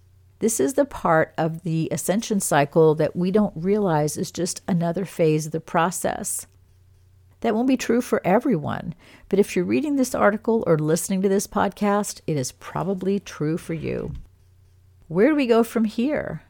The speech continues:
Onward and upward. The ascension spiral doesn't stop moving, and we have a first-class ticket to ride. So look forward, not behind you.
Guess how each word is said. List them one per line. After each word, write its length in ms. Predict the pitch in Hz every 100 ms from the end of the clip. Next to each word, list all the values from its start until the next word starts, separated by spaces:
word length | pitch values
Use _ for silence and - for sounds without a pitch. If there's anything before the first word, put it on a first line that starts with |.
| _ _ _ _ _ _ _ _ _ -
Onward 500 | 185 240 226 240 240
and 220 | 240 208 -
upward. 640 | 196 226 - 107 73 160 - _ _ _ _ _ _ _ _ _
The 120 | 185 196
ascension 500 | - 208 294 294 285
spiral 640 | - 196 190 196 160 147
doesn't 320 | 156 190 214
stop 340 | - 220 202
moving, 600 | - 156 226 202 156 139
and 240 | 131 151 151
we 180 | 185 208
have 380 | 180 180 170 -
a 100 | 143
first-class 880 | - - 165 180 - - 175 180
ticket 300 | - 160 -
to 140 | - 165
ride. 480 | 147 135 120 - - _ - - -
So 240 | - 160
look 220 | 151 185 -
forward, 640 | - 233 254 185 165 160 _
not 340 | 156 156 170 185
behind 540 | 196 165 175 175 175
you. 260 | 135 -